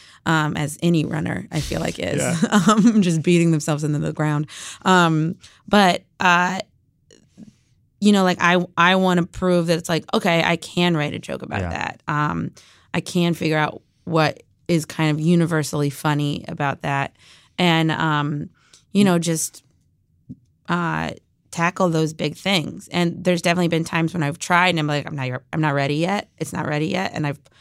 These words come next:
Speaker 1: I've pulled it and put it aside, and then I've come back to it and figured it out.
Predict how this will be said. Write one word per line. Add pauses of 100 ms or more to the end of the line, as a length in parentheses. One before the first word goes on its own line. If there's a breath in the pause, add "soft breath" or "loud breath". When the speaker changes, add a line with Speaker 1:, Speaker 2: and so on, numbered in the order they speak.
(140 soft breath)
Speaker 1:
I've
pulled
it
and
put
it
aside, (180)
and
then
I've
come
back
to
it
and
figured
it
out.